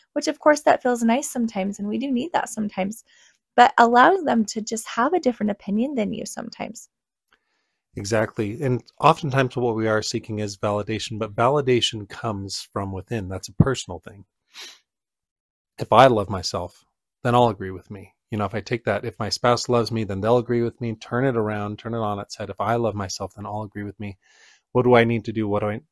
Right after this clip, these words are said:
Speaker 2: really need to do is give myself permission to feel what I need to feel, give myself permission to think what I think, and be okay with that.
Speaker 1: And when you have your own back, it's not threatening to you if your spouse disagrees with you.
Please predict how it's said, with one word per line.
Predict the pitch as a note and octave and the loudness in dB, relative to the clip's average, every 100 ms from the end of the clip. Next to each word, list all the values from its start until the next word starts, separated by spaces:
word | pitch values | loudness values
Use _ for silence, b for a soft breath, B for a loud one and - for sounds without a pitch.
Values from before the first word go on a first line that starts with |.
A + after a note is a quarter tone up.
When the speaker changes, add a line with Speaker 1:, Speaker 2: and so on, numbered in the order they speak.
| _ _ | _ _
Speaker 2:
really | G#2 A#2 C3 C3 | 0 2 4 2
need | B2 A#2 | 0 -4
to | - | -6
do | A2+ A2+ | -6 -6
is | F#2+ | -6
give | - G#2 | -8 -6
myself | G#2 - G2+ - | -6 -6 -8 -10
permission | - G2+ G2+ - G2+ | -12 -8 -8 -8 -8
to | F2+ | -10
feel | - - G#2 G#2+ | -12 -6 -2 0
what | G#2 G2 | 0 -2
I | F#2+ | -4
need | G2 | -6
to | G2 | -10
feel, | _ G2+ F#2+ | _ -4 -4
give | F#2 | -4
myself | G2 F#2 - F#2+ | -6 -6 -6 -10
permission | - G2 F#2+ - F#2 - - | -10 -10 -8 -10 -10 -10 -8
to | G2+ F#2+ | -8 -10
think | - A#2 A#2+ A#2+ _ _ _ - | -6 -4 -4 -6 _ _ _ -4
what | G#2+ G2 | -2 -2
I | F#2+ | -4
think, | - F#2+ - _ _ _ _ _ _ _ _ _ | -8 -12 -12 _ _ _ _ _ _ _ _ _
and | - G#2+ G2+ G2+ G2 | -6 -4 -4 -6 -4
be | G#2+ | -4
okay | G#2 - A#2 | -4 -4 -6
with | C#3+ - | -6 -8
that. | F#2 G2+ _ _ _ _ _ | -14 -16 _ _ _ _ _
Speaker 1:
And | B3 C#4 A3+ - | 0 2 0 -2
when | A3 C4+ E4 | 2 2 2
you | |
have | D4+ C#4 | 2 2
your | B3+ A#3+ | 4 4
own | A3 G3+ | 4 2
back, | F#3 G3+ - | 2 2 2
it's | A3 A3+ - | -4 -2 0
not | C4 - | 0 0
threatening | - A#3 A3 - G#3+ G3 | 0 0 0 0 -2 -2
to | - | -2
you | G3 F#3 F#3 | -2 -2 -2
if | F3+ | -6
your | F#3 | -8
spouse | - - F3+ | -6 -4 -6
disagrees | - - - - - - - | -8 -14 -14 -14 -12 -12 -12
with | - | -16
you. | - | -14